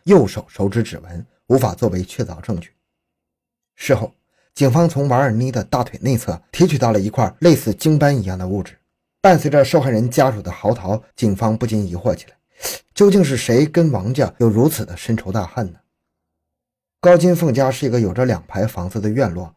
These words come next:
出事的房子在院落的北侧。报案的村民说，平日里王家的男人都外出打工了，家里只剩下高金凤和她两个女儿。此案立即成为当年山东省挂牌督办的大案，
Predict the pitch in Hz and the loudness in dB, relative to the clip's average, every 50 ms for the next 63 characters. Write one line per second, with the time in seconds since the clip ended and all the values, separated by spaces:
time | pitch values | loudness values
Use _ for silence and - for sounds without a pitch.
0 | _ - - 175 175 170 185 151 104 - - 90 95 95 113 101 - - 123 107 | _ 0 2 4 4 4 4 2 2 0 -2 -6 -6 -6 -6 -4 0 0 0 2
1 | 107 123 - - 120 110 90 92 - - - _ - - 107 - - _ _ _ | 2 0 0 0 0 -2 -4 -6 -8 -10 -12 _ -8 -6 -6 -6 -6 _ _ _
2 | _ _ _ _ _ _ _ _ _ - 143 127 113 101 95 87 - - 110 95 | _ _ _ _ _ _ _ _ _ 2 4 4 4 2 -2 -4 -4 -4 -4 -2
3 | 85 92 - - 90 90 - _ _ _ _ _ - - 156 175 190 185 135 110 | -2 -4 -4 -6 -8 -8 -10 _ _ _ _ _ 0 2 4 4 4 4 4 2
4 | 101 98 101 110 127 123 139 120 113 98 95 104 117 117 120 120 135 127 127 135 | 2 0 -2 -2 -2 -2 -4 -4 -4 -2 -2 0 0 0 0 0 0 0 0 -2
5 | 113 - - - 92 - - - 101 110 101 - - _ _ _ - 190 175 170 | -2 -4 -6 -10 -12 -12 -8 -6 -4 -4 -4 -6 -10 _ _ _ 2 4 4 6
6 | 156 156 170 160 - 95 78 - - 127 98 101 - - - 127 123 120 123 123 | 4 4 2 0 -4 -8 -8 -6 -6 -6 -6 -8 -8 0 0 2 2 2 0 -2
7 | 120 147 135 - - - 98 107 101 85 76 85 98 101 95 76 - - - _ | -2 -2 -4 -6 -6 -4 -2 -2 -2 -4 -6 -8 -8 -8 -8 -8 -10 -16 -20 _
8 | _ _ _ _ _ _ _ _ _ _ _ _ _ - - 143 143 143 143 143 | _ _ _ _ _ _ _ _ _ _ _ _ _ -2 2 4 4 4 4 4
9 | 156 165 143 135 135 - 123 120 123 131 127 123 147 147 147 127 113 113 123 120 | 4 2 2 0 -2 -2 0 0 0 0 0 0 0 2 2 2 2 2 0 2
10 | - 135 127 131 135 131 - 110 78 73 - 156 127 107 95 - - 90 92 101 | 0 0 2 2 0 0 -2 -6 -8 -4 -2 0 0 0 -2 -6 -6 -6 -6 -2
11 | - 117 110 104 113 95 90 85 - 98 92 92 92 - | -2 -2 -2 0 -2 -4 -4 -6 -8 -8 -8 -10 -12 -14